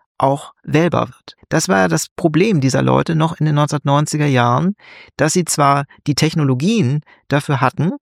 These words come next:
die auch sehr gut verkaufen konnten, die hatten also ja auch schon Massenabsatz, damit sind sie ja eben auch das geworden, was sie sind, nämlich Billionäre, aber auf der anderen Seite fehlte ihnen sozusagen als das Missing Link noch die Akzeptanz in der Masse.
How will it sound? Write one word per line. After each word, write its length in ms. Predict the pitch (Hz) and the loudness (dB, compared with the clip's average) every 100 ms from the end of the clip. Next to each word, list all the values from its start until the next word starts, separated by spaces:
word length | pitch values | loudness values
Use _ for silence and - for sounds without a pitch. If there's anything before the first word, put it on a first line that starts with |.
| _ - | _ -4
die 220 | 139 147 | 0 2
auch 140 | 143 | 2
sehr 180 | - 143 | 0 0
gut 160 | 131 113 | 0 0
verkaufen 520 | 123 - 131 202 185 | -2 0 0 2 0
konnten, 420 | - 127 151 175 | 0 0 0 0
die 160 | 147 123 | 0 -2
hatten 220 | - - | -2 -4
also 160 | 117 | -4
ja 160 | 117 - | -2 0
auch 100 | - | 0
schon 220 | - 135 | -2 0
Massenabsatz, 920 | 123 123 131 123 127 - 190 - - | 0 0 -2 -2 -4 -2 -2 -2 -6
damit 220 | - 139 139 | -2 -2 -2
sind 160 | 143 | -2
sie 100 | 151 | 0
ja 60 | 139 | -2
eben 220 | 131 139 | -2 -2
auch 100 | 127 | 0
das 220 | 135 131 | -2 -2
geworden, 360 | 131 123 127 127 | -2 0 2 2
was 160 | 127 | 0
sie 120 | - 123 | 0 2
sind, 240 | 151 220 | 2 2
nämlich 340 | - 135 127 | 0 -2 -2
Billionäre, 640 | - 139 139 139 139 165 220 - - - - _ | 0 2 2 2 0 0 -2 -6 -20 -20 -20 _
aber 380 | 139 151 196 - | -2 0 0 -2
auf 100 | 151 | -4
der 120 | 156 | -2
anderen 220 | 160 165 | 0 0
Seite 200 | 156 151 | 0 -2
fehlte 380 | 143 180 196 226 | -2 2 2 0
ihnen 220 | 160 165 | 0 0
sozusagen 580 | 165 160 151 147 143 147 | 0 -2 -2 0 0 -2
als 320 | - 139 - - | -4 -4 -6 -6
das 160 | 127 | -2
Missing 320 | 156 185 185 151 | 0 2 2 4
Link 320 | 160 180 - | 4 2 0
noch 200 | 156 - | -4 -4
die 180 | 147 151 | -2 -2
Akzeptanz 720 | 143 - 156 - 139 135 147 | -2 -2 -6 -2 -2 -2 -2
in 140 | - 160 | 0 2
der 100 | 175 | 2
Masse. 280 | 190 98 | 2 -2